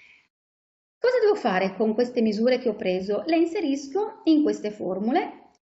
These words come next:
che mi, eh, appunto, sono state pubblicate dal gruppo della professoressa Lugoni ormai da quasi dieci anni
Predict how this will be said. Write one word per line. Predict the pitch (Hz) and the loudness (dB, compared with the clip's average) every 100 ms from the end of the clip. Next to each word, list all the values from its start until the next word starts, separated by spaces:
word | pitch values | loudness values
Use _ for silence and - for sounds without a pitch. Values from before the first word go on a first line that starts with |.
| _ _ | _ _
che | 311 262 - 226 | -2 0 -2 -4
mi, | 214 190 185 - | -2 0 -2 -4
eh, | - 196 - | -10 -12 -8
appunto, | 240 208 214 - | -4 -2 -4 -8
sono | 214 | -8
state | 220 220 | -4 -4
pubblicate | 226 202 196 226 240 226 | -4 -4 -2 -2 -2 -4
dal | 190 | -4
gruppo | 214 226 220 | -4 -4 -2
della | 202 | -2
professoressa | - 185 208 - 220 226 208 | -4 -6 -6 -4 -6 -4 -4
Lugoni | 202 208 226 208 202 | -2 0 2 0 -2
ormai | 185 185 208 233 | -4 -2 -2 -2
da | - 190 202 - - | -2 -2 -4 -6 -4
quasi | 208 208 185 | -2 -2 -4
dieci | 208 214 | -4 -4
anni | 175 190 254 415 - - | -4 0 2 2 -2 -14